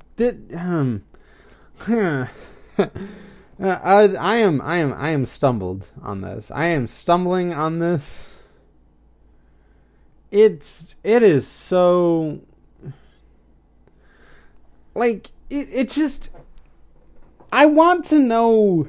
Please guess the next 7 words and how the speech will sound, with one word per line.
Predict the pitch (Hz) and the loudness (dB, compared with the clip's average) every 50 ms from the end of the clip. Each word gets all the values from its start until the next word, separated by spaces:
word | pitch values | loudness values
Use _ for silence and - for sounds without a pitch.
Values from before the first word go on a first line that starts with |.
| - - _ _ _ _ _ _ _ _ _ _ _ _ | -6 -14 _ _ _ _ _ _ _ _ _ _ _ _
how | - - - - - 214 233 233 240 254 269 277 269 277 269 262 262 247 | -18 -16 -14 -10 -6 -4 -2 0 2 2 2 4 4 4 4 4 2 0
and | - - 208 214 208 202 190 180 | -2 0 2 4 6 6 4 4
why | 180 190 190 185 190 190 190 | 2 2 2 4 4 4 4
this | 180 185 170 - | 2 2 2 2
episode | 185 170 170 - 160 - - 175 165 156 143 143 | 0 -2 -2 -4 -8 -2 2 2 2 2 0 -4
came | - 170 160 156 151 143 | -6 -4 -2 0 0 0
together | 131 123 113 113 98 98 87 - - | 0 -2 -2 -4 -4 -6 -8 -12 -18